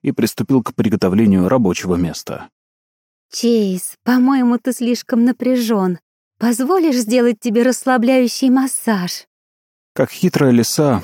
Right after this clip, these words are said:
Speaker 1: подбираясь с каждым легким шагом ближе к своей манящей цели, Джесс кралась ко мне, выйдя из душа в прозрачном халате. Подняв взгляд и заметив ее наряд, я тут же отвернулся. «Джесс, я тут лишь исключительно из-за долга перед твоим дедушкой.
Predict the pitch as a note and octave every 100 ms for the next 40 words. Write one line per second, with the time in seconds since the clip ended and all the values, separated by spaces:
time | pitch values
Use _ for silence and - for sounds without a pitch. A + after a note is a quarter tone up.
0 | - F2+ F#2 A#2 B2 G2+ - - B2+ G2
1 | G2 G#2 G2+ - F2 - C#3 G#2+ F2 G#2
2 | C3 G#2 - F2 G2+ B2+ A2+ G2 G2 F#2+
3 | - - D#3+ C#3+ A#2 - _ G#2 C3+ D3+
4 | - - _ A2 A#2 C#3 B2 - A2 G#2
5 | C#3 G#2+ F2 G2 F2 F2 D#2+ G#2+ C#3 C#3+
6 | - - G#2+ F2+ F#2+ G2 G#2 F#2 G#2 G#2
7 | D2 - - - _ _ _ _ - E2+
8 | F#2 A#2+ A2+ G#2 G#2 A2+ C#3 A#2 - _
9 | B2 A2 A2 B2+ A2+ F#2+ G#2 G2 F#2 E2+
10 | G2 C3+ G#2+ C3 - B2+ G#3+ G#2+ - G#2+
11 | B2 C#3 - - - - _ _ _ _
12 | _ _ G#2+ D#3 A#2 - A#2 A#2 C3+ -
13 | B2+ A#2+ - - - A#2 - C3 A#2 A2
14 | F#2 - A#2+ G#2+ F#2+ B2 A#2+ G#2 G#2 F#2+
15 | G2 G2+ F#2 F#2+ G2+ E2+ - E2 E2